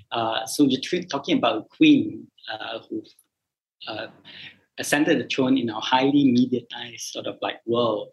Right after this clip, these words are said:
So she's not just a figurehead for, you know, a political sort of, like, figurehead, head of state. She's also an icon. She's a fashion icon on so many levels.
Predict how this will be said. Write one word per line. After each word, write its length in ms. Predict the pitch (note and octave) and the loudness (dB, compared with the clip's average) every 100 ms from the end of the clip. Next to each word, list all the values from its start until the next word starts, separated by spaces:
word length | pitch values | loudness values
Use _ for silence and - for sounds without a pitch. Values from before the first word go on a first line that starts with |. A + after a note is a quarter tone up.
| _ | _
So 200 | - A#2 | -10 -6
she's 200 | - A#2+ | -4 4
not 280 | D#3+ - - | 4 2 0
just 400 | C3+ B2+ - - - _ _ _ - | 0 0 -6 -14 -20 _ _ _ -14
a 40 | G2+ | -8
figurehead 600 | - C#3+ B2 C3 B2 - _ | 0 0 0 0 -2 -4 _
for, 300 | G#2+ G#2+ G#2 - | -12 -10 -12 -14
you 160 | A2+ A2 | -12 -12
know, 100 | A2 | -12
a 300 | G#2+ - - A#2+ | -16 -20 -16 -6
political 420 | A2+ A#2 - B2 | -6 -6 -8 -6
sort 160 | B2+ | -6
of, 80 | A2+ - | -6 -12
like, 120 | - | -14
figurehead, 320 | - - - - _ | -12 -12 -16 -20 _
head 180 | - B2 | -2 0
of 80 | G#2 | 0
state. 340 | - B2 - - - - | -2 -2 -2 -12 -16 -6
She's 260 | - G#2+ | -6 -2
also 300 | A#2+ A#2+ C3 | -4 -2 -4
an 180 | A2 G2+ _ _ | -6 -8 _ _
icon. 380 | D3 - A2 - _ - _ _ - | -2 0 -6 -6 _ -20 _ _ -14
She's 200 | G2+ G#2+ | -12 -10
a 60 | |
fashion 360 | G#2 G#2 - G#2+ | -4 -2 -2 -4
icon 380 | A2 - B2 A2+ | -6 -6 -8 -6
on 100 | A2+ | -6
so 160 | A#2+ | -6
many 300 | A2 G#2+ G#2 | -10 -10 -8
levels. 500 | G#2 A#2+ C#3+ E3 - | -6 -2 -2 -2 -8